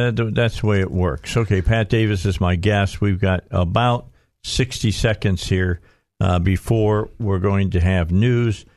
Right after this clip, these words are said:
All right, we got the break here, uh, taken care of. We're back, come back and talk to Pat Davis some more. Phone number to get a hold of Pat, five oh one,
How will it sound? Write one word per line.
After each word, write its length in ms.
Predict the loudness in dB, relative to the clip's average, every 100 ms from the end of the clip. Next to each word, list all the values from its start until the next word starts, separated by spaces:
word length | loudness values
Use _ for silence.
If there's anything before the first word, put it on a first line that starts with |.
| _
All 80 | 0
right, 180 | 2 0
we 120 | 0
got 220 | 2 0
the 80 | 0
break 420 | 2 2 0 -2
here, 520 | -2 2 2 2 2
uh, 120 | 2 2
taken 440 | 2 0 0 -2
care 320 | 0 2 2
of. 280 | 2 2 0
We're 100 | -2
back, 400 | 0 0 0 -4
come 260 | -4 0 0
back 340 | 2 0 0
and 140 | 0 0
talk 220 | 0 0
to 40 |
Pat 280 | 0 0 2
Davis 340 | 2 2 0 0
some 140 | 0
more. 300 | 2 2 0 -4 -20 _ -2
Phone 260 | 0 2 2
number 380 | 2 2 2
to 80 | 2
get 180 | 2 2
a 60 | 2
hold 260 | 2 0
of 140 | -2 0
Pat, 380 | 2 2 -2 0
five 280 | 0 2
oh 120 | 2 2
one, 500 | 2 2 2 0